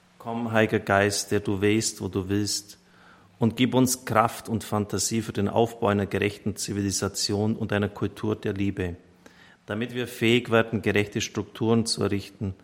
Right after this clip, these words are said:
als Zeichen des kommenden Reiches Gottes, auf das wir warten und das wir erhoffen.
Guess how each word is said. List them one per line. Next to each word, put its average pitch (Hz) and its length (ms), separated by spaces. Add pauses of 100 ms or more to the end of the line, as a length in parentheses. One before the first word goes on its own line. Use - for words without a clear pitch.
(340)
als 104 320
Zeichen 107 460
des - 200
kommenden 110 440
Reiches 95 460
Gottes, - 580 (320)
auf - 80
das 101 240
wir 98 160
warten 107 440
und - 220
das - 220
wir 101 100
erhoffen. 87 560